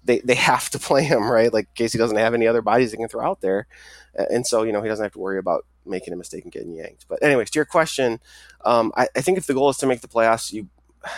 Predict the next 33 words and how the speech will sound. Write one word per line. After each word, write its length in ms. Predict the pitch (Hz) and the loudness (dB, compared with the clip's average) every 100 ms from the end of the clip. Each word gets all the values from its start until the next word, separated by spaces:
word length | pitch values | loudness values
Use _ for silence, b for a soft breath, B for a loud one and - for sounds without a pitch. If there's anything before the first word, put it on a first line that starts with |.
| B B B B | B B B B
you 100 | - 156 | -4 0
have 160 | 185 | 2
to 80 | 160 | 0
keep 300 | - 190 196 | -2 -2 2
him 140 | 220 151 | 4 4
or 140 | 143 | 4
you 140 | 143 | 2
have 140 | 143 120 | 0 -2
to 100 | 120 | -2
trade 220 | 131 123 | -2 -2
him 80 | 120 | -2
for 140 | 113 | -2
a 60 | 107 | 0
guy 160 | 107 | 2
who's 100 | 107 | 0
playing 240 | - 104 98 | -2 -2 -2
the 60 | |
same 220 | 92 101 92 | -2 -4 -6
position, 460 | 87 101 - 87 | -8 -8 -8 -8
because 340 | 92 - 101 110 | -8 -6 -6 -6
you've 180 | 101 | -8
gotta 440 | - 101 110 104 95 b b b b | -2 2 2 2 -2 b b b b
give 120 | 117 | -6
yourself 280 | 107 110 - | -4 -4 -4
insurance 600 | - 107 - 90 90 - | -4 -6 -6 -4 -6 -6
with 280 | 101 95 - - | -6 -6 -8 -4
Derrick 300 | 110 104 - | -2 -2 -2
Rose 220 | 101 92 | -6 -4
and 80 | 92 | -6
Reggie 240 | 92 82 | -6 -8
Jackson 360 | 95 90 - 85 | -6 -6 -8 -16
both 220 | 90 - | -18 -20
injured. 400 | 90 85 85 | -20 -20 -20